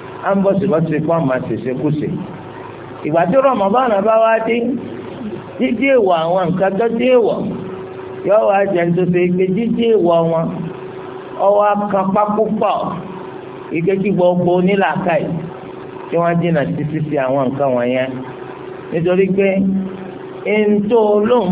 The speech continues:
fàsìkò ṣe, eléyìí tó ní ṣe pẹ̀lú kíkẹ́nuró kí kóra ró,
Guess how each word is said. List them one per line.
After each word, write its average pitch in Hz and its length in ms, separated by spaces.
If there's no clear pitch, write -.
fàsìkò 180 540
ṣe, 180 220
eléyìí 180 420
tó 175 140
ní 190 220
ṣe 180 200
pẹ̀lú 165 400
kíkẹ́nuró 196 760
kí 190 140
kóra 196 460
ró, 208 120